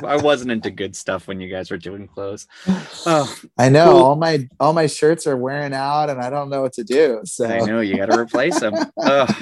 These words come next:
Speaker 2: Yeah.
Speaker 1: great. Well, this has been such a great conversation. I really appreciate your perspective, uh, and kind of the, the worldwide perspective that you're able to bring to this topic of sustainability that we're tearing apart lately. Uh, where is the best place for fo-,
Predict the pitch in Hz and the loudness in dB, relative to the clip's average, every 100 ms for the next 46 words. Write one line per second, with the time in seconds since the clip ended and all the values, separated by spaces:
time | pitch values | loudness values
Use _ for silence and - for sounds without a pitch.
0 | - 120 - 143 139 - 170 226 269 202 | -2 0 2 2 4 4 4 4 0 -2
1 | 170 151 - 131 131 131 123 117 113 110 | -2 -2 -2 -2 -2 -2 -4 -4 -4 -4
2 | 110 104 110 123 110 101 - 90 90 95 | -6 -4 -4 -4 -4 -6 -8 -8 -10 -12
3 | - 90 - 92 90 - - 92 98 - | -10 -10 -8 -8 -8 -12 -12 -12 -12 -14
4 | 92 95 98 92 90 90 90 - 90 87 | -16 -12 -10 -8 -8 -8 -8 -10 -10 -8
5 | 78 76 113 120 107 92 98 - 95 92 | -10 -4 -2 0 0 -4 -8 -10 -10 -10
6 | 92 85 95 92 87 98 95 92 - - | -8 -6 -6 -8 -6 -6 -6 -10 -16 -20
7 | - _ - 107 92 95 92 85 _ - | -20 _ -12 -8 -4 -4 -6 -8 _ -14
8 | 104 - - _ - 98 95 92 90 95 | -12 -10 -14 _ -6 -6 -6 -10 -10 -12
9 | - 92 90 90 90 87 - 92 92 - | -8 -8 -6 -4 -4 -6 -6 -6 -6 -10
10 | - 95 92 87 98 95 - 98 82 87 | -12 -6 -6 -6 -4 -4 -4 -4 -4 -6
11 | 80 _ - - - 110 104 90 - 113 | -8 _ -20 -20 -8 -4 -2 -4 -4 -2
12 | 127 147 147 120 120 110 107 - 101 95 | 0 2 0 0 -4 -4 -4 -6 -8 -6
13 | - 95 98 | -10 -8 -8